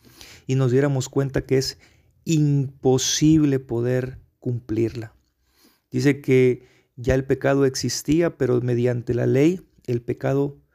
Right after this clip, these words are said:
sobreabundó en nuestras vidas para que entonces nos sintiéramos en la necesidad, en el hambre y la sed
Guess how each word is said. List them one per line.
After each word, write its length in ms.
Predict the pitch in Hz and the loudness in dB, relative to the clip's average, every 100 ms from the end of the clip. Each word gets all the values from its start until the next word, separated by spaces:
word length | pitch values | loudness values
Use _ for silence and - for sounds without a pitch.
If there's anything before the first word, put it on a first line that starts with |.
| _ | _
sobreabundó 1120 | - - 135 127 127 127 123 123 123 131 156 | -8 -2 0 2 0 0 -2 -2 0 2 2
en 140 | 156 | 0
nuestras 440 | 143 131 - 127 113 | -2 -4 -6 -6 -2
vidas 500 | 135 139 143 - _ _ _ _ _ - _ | 0 0 -2 -8 _ _ _ _ _ -20 _
para 280 | - 127 127 | -4 0 0
que 140 | 139 | 2
entonces 520 | 131 123 139 147 151 135 | 2 0 -4 -2 -2 -2
nos 120 | 131 | -2
sintiéramos 800 | 135 120 135 143 143 147 - - _ _ _ _ 127 - | -4 -2 0 0 0 -2 -6 -14 _ _ _ _ -14 -4
en 280 | 127 127 127 | 0 2 2
la 120 | 127 | 2
necesidad, 880 | 127 123 127 - 123 - 120 127 131 - | 0 0 0 -2 -4 -2 -2 0 -2 -6
en 140 | 123 | -4
el 200 | 123 123 - | -2 -2 -2
hambre 360 | 139 151 151 | -2 -2 0
y 20 | |
la 160 | 160 139 | 0 2
sed 300 | - 131 127 | 0 0 -2